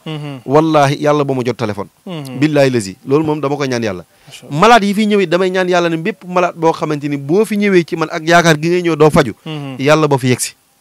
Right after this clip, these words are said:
Speaker 1: Allahu
Speaker 2: Ndax man, damay bëgg képp ku ma liggéeyal, yàlla sottal say mbir. Man, loolu laay ñaan yàlla.
Speaker 1: Mhm.
Speaker 2: Te it yàlla ma koy may bu baax a baax a baax a baax ba ku ma liggéeyal sa aajo faju.
Speaker 1: Macha Allah.
Speaker 2: Loolu
Speaker 1: Macha Allah.
Speaker 2: moom suñu borom dénk nañu ko, nekkul lu ñu ndamoo, ndax
Speaker 1: Mhm.
Speaker 2: kenn du fëgg sa dënn. Man, du ma fëgg sama dënn mukk ci àdduna.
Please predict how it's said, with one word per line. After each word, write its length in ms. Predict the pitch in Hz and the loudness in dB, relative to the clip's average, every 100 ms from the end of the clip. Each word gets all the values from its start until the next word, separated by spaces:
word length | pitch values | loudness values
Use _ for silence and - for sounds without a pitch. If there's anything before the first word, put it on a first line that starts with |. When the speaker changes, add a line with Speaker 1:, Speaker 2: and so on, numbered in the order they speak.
| _ _ - | _ _ -14
Speaker 1:
Allahu 100 | 131 | -4
Speaker 2:
Ndax 140 | 143 | -2
man, 140 | 151 160 | 0 0
damay 180 | 160 165 | 2 0
bëgg 220 | 160 143 | -2 -4
képp 220 | 208 202 | -6 -6
ku 80 | - | -4
ma 80 | 165 | -2
liggéeyal, 260 | 156 143 139 | -2 -2 0
yàlla 200 | 139 135 | 2 0
sottal 260 | 139 127 117 | -2 -6 -6
say 100 | 117 | -6
mbir. 160 | 113 | -6
Man, 160 | 120 131 | -6 -4
loolu 140 | 131 | -4
laay 100 | 123 | -4
ñaan 160 | 117 110 | -4 -6
yàlla. 200 | 101 92 - | -8 -12 -12
Speaker 1:
Mhm. 120 | 147 113 95 _ _ | -12 -14 -20 _ _
Speaker 2:
Te 80 | 190 | 0
it 80 | 220 180 | 0 0
yàlla 300 | 151 185 180 | 0 2 0
ma 140 | 175 | 0
koy 120 | 175 170 | -2 0
may 160 | 165 | 0
bu 100 | 156 | -2
baax 260 | 139 147 160 | 0 0 0
a 60 | 156 | 0
baax 180 | 147 143 | 0 0
a 60 | |
baax 180 | 135 135 | -2 -2
a 20 | |
baax 180 | 131 135 _ _ _ _ | -2 -2 _ _ _ _
ba 100 | 139 | -8
ku 140 | 151 208 | -4 0
ma 80 | 202 | 2
liggéeyal 240 | 185 160 | 2 0
sa 80 | 143 131 | 0 -2
aajo 160 | 113 | -2
faju. 180 | 110 98 - | -4 -8 -12
Speaker 1:
Macha 220 | 135 - 120 | -20 -18 -20
Allah. 160 | - - _ _ _ _ _ _ _ _ _ | -20 -20 _ _ _ _ _ _ _ _ _
Speaker 2:
Loolu 280 | 139 185 196 | 4 6 6
Speaker 1:
Macha 100 | 165 | 2
Allah. 40 | 196 | 0
Speaker 2:
moom 60 | 262 - | -6 -12
suñu 220 | 165 170 | -6 0
borom 200 | 165 151 | 0 0
dénk 200 | 143 160 156 | -2 0 -2
nañu 160 | 147 | -2
ko, 120 | 139 147 | -4 -2
nekkul 320 | 156 - 175 | -4 -2 -2
lu 60 | 160 | 0
ñu 100 | 156 | 2
ndamoo, 460 | 147 143 156 151 143 | 4 4 0 -2 -4
ndax 200 | 151 139 | -2 0
Speaker 1:
Mhm. 60 | |
Speaker 2:
kenn 120 | 135 196 | 0 0
du 60 | |
fëgg 160 | 170 147 | -2 -6
sa 100 | 131 | -4
dënn. 160 | 120 113 | -4 -2
Man, 80 | 151 | 0
du 60 | 175 | 0
ma 80 | |
fëgg 140 | 170 - | 0 -2
sama 160 | 151 | -2
dënn 180 | 135 127 | -2 -2
mukk 180 | 156 - | -4 -4
ci 80 | 139 | -4
àdduna. 240 | 123 101 | -2 -6